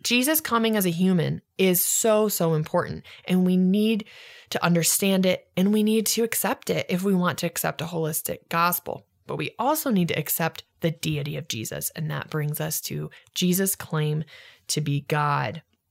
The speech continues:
It's important that Jesus is God. I've already told you why it's important that he's a human, but here's why it's important that he is God. A lot rests on this question, did Jesus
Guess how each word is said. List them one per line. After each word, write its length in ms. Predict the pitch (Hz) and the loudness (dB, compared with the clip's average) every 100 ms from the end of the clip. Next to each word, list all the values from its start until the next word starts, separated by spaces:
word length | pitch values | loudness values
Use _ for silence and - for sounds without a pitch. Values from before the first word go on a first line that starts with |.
| _ _ _ _ _ - | _ _ _ _ _ -6
It's 160 | 220 - | -2 2
important 520 | 208 - 262 247 247 | 2 4 4 2 0
that 220 | 254 240 | 0 0
Jesus 680 | 185 185 185 180 175 - - _ - | 0 2 2 2 2 0 -6 _ -2
is 200 | 170 - | -2 -2
God. 380 | 127 120 - - _ _ - | -8 -10 -12 -18 _ _ -4
I've 60 | |
already 180 | 175 196 | 0 0
told 240 | 214 214 202 | 0 0 2
you 100 | 196 | 2
why 120 | 185 | 2
it's 140 | 180 | 0
important 420 | 175 175 175 156 | -2 0 -2 0
that 80 | 160 | -2
he's 160 | 156 151 | -2 -4
a 40 | |
human, 480 | 156 220 190 156 202 - _ - - - - | 0 2 4 2 -2 -6 _ -20 -20 -20 -12
but 180 | - - | -12 -12
here's 380 | _ - 277 254 | _ 0 2 2
why 120 | 240 | 2
it's 120 | 220 202 | 2 0
important 520 | 185 190 - 160 - - - - - _ _ _ | 0 0 -2 -2 -6 -12 -20 -20 -20 _ _ _
that 160 | - 185 | 0 0
he 240 | 180 190 | 2 2
is 160 | 170 165 | 2 2
God. 680 | 147 160 151 147 135 117 147 - - - - - - - - | -2 -2 -2 -2 -4 -6 -8 -8 -10 -16 -18 -20 -20 -8 0
A 100 | 202 | 2
lot 380 | 208 214 254 | 4 4 4
rests 380 | 175 165 165 - | 2 2 0 -2
on 180 | - 165 | 2 2
this 240 | 160 - | 2 0
question, 840 | - - 156 151 - - 151 147 160 _ _ | -6 -6 -6 -4 -4 -2 -2 -2 -4 _ _
did 180 | 180 160 | -2 0
Jesus 480 | 185 180 175 156 - | 2 2 4 0 -2